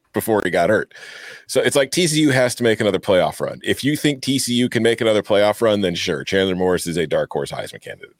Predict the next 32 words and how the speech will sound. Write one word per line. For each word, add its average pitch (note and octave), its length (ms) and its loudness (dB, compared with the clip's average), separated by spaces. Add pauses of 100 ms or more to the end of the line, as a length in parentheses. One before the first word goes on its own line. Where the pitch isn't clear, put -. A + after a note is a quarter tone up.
I F2+ 240 0 (220)
do G#2 160 -2
not E2+ 240 0
think E2 220 -8
they're D#2+ 80 -6
gonna D2+ 120 -4
make D2+ 160 -4
another D2 200 -6
Heisman A#2 340 0
run, A#2+ 220 2
and G#2 320 0 (300)
because A2 280 -2
of G2+ 80 -4
that, G#2 240 2
people G#2+ 280 -2
will F#2+ 100 0
compare F#2+ 340 0
Chandler F#2 340 0
Morris E2+ 280 0
to F#2 140 -2
Max E2+ 280 -2
Duggan, D#2+ 340 -2
which D2+ 180 -8
will F2+ 80 -4
completely D#2+ 580 -6
sink D2+ 380 -8
his C#2 420 -10 (560)
Heisman D#2 340 -4
candidacy C2+ 520 -10
quicker - 400 -16
than A#1 180 -14
the - 120 -20